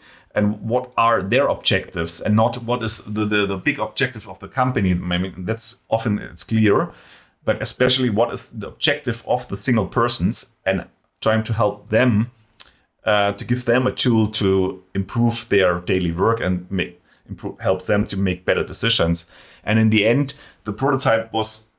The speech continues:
so successful, or the people were so convinced that this prototype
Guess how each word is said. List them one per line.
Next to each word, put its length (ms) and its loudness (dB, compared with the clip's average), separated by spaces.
so 260 -2
successful, 720 -4
or 280 0
the 60 -8
people 560 2
were 180 0
so 340 0
convinced 540 2
that 360 -4
this 140 -2
prototype 640 0